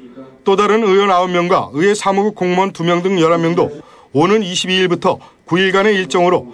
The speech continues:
크로아티아 등 유럽 사 개국을 방문하는 출장길에 나섭니다. 방문 국가가 다를 뿐,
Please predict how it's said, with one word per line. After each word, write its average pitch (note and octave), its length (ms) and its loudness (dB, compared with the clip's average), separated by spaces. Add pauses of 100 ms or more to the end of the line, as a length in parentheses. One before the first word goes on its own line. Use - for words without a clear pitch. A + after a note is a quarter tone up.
(280)
크로아티아 G3+ 540 0
등 G#3+ 180 0
유럽 G3+ 200 0
사 F3+ 180 -2
개국을 F#3 360 0
방문하는 F3+ 540 -2
출장길에 F#3 560 -2
나섭니다. D#3 540 0 (1120)
방문 G3 360 0
국가가 G3 340 -4
다를 F3 300 0
뿐, C#3 180 -2